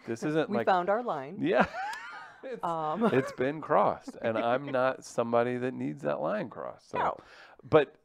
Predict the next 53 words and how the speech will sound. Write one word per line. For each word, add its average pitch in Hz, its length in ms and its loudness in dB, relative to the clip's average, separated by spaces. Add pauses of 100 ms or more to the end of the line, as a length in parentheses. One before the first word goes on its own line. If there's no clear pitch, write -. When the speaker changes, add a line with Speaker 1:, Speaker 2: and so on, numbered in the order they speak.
Speaker 1:
we'll 135 240 6
be 120 100 0
friends. - 480 -10 (180)
I'll 151 160 8
be 139 100 -2
Speaker 2:
Yes. - 40 -10
Speaker 1:
different. - 400 -10 (140)
Speaker 2:
<laughs> 285 120 -8
This 302 480 6 (200)
Speaker 1:
You're - 160 8
like 233 200 10
me. 208 120 6
Speaker 2:
relationship 160 440 4
is, 180 300 -4
is 196 220 0
fine. 220 580 0
<laughs> - 20 -10
Speaker 1:
Yes. 160 460 6
Yeah, 180 320 8
exactly. 143 420 2
Speaker 2:
Yeah, 392 60 2
Speaker 1:
You 151 60 0
come 139 160 6
to 135 80 8
Speaker 2:
yeah, 139 60 6
Speaker 1:
a - 40 -4
podcast 117 300 4
Speaker 2:
it's 117 120 -4
Speaker 1:
once 117 160 0
Speaker 2:
fine. 113 40 -8
Speaker 1:
in - 0 -
a 117 80 0
while. 123 220 4
I'll 101 100 4
book 113 180 0
Speaker 2:
It's 123 120 -2
Speaker 1:
you 117 40 2
Speaker 2:
fine. 110 60 4
Speaker 1:
every 110 120 -2
three 113 260 -8
years, 98 360 -4
and, 98 300 -8
and 110 180 -4
we 123 100 0
could 139 160 -6
talk 156 300 -4
in 185 80 -2
Speaker 2:
Solid. 185 300 2
Speaker 1:
those 139 80 -4
times. 202 440 0
Speaker 2:
We'll 202 120 -6
catch - 320 -2
up. 165 240 -2